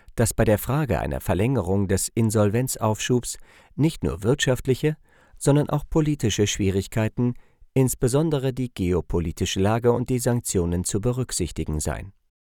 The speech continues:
Dies zeige sich daran, dass die Hauptgläubiger bei der formellen Zustimmung zu einer Umschuldungsvereinbarung von den Entscheidungen der nationalen Sanktionsbehörden abhängig seien. Investoren der Nord Stream zwei A G umfassen die europäischen Unternehmen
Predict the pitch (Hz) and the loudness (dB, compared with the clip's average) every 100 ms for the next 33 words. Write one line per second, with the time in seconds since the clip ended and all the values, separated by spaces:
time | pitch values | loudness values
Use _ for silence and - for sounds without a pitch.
0 | _ _ - 78 71 - - 110 120 135 | _ _ -8 -6 -4 -4 -2 0 0 0
1 | 127 120 113 117 127 127 - 143 113 82 | -2 0 0 0 0 -2 0 2 2 0
2 | - - 101 101 110 113 110 101 104 101 | -2 0 2 2 0 0 0 0 0 0
3 | 110 104 151 87 80 - 131 - 113 107 | 0 0 0 -2 -4 -4 -4 0 0 2
4 | 107 - 101 107 104 139 147 - 110 107 | 0 2 2 4 2 0 -2 0 0 0
5 | 110 - 104 113 110 110 107 117 - _ | -2 -2 -2 0 2 0 2 0 -2 _
6 | _ - - 123 110 104 - 95 - 156 | _ -8 0 2 4 2 2 -2 0 -2
7 | 147 78 65 58 71 69 78 - - 127 | 0 0 -2 -4 -4 -2 0 -2 0 2
8 | 117 123 123 123 123 - 73 78 - 92 | 2 2 2 0 -2 -2 -2 -2 0 2
9 | 85 98 120 - - 76 64 - - - | 2 0 -2 -2 -2 -2 -4 -6 -6 -6
10 | 92 - _ _ _ _ _ _ _ _ | -12 -18 _ _ _ _ _ _ _ _
11 | 117 98 92 - 139 131 156 151 143 127 | 4 4 2 2 2 2 0 2 2 2
12 | 85 - - 90 71 - 92 95 - 98 | 0 -2 -2 -2 0 -2 0 2 2 0
13 | 107 117 - 123 - 120 127 117 120 87 | 0 -2 0 -2 -2 -2 0 2 2 0
14 | 76 82 113 110 - 110 107 107 113 113 | -2 0 0 0 -2 -2 0 2 4 4
15 | 120 | 0